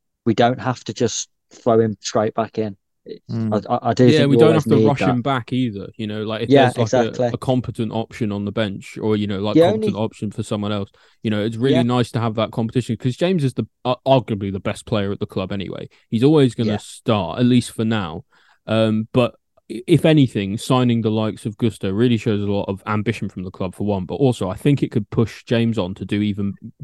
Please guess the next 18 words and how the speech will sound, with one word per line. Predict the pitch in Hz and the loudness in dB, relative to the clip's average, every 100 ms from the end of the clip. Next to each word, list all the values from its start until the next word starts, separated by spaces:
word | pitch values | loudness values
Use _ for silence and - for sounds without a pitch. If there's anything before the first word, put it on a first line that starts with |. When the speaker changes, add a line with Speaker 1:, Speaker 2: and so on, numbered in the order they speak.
| - | 0
Speaker 3:
be | 127 113 | 2 2
even | 104 101 | 0 0
better | 113 - | -2 -2
and | 95 | -8
do | 95 98 | -6 -6
even | 95 92 | -6 -6
more. | 98 110 - _ _ _ _ _ - | -6 -6 -8 _ _ _ _ _ 0
Speaker 2:
Mm, | 160 143 - | 2 2 -2
Speaker 1:
Yeah. | 104 147 | -6 -4
Speaker 2:
yeah. | 120 113 _ _ - 143 | -4 -8 _ _ -12 -2
Um, | 180 202 202 180 - _ | 2 4 4 2 -2 _
right, | 143 104 92 | -2 -2 -2
we | 117 | -2
move | 139 156 151 | 0 0 -2
to | 120 | -2
the | 120 | 0
latest | 120 117 107 - | 0 -2 -4 -2
on | 113 110 110 | 0 0 -2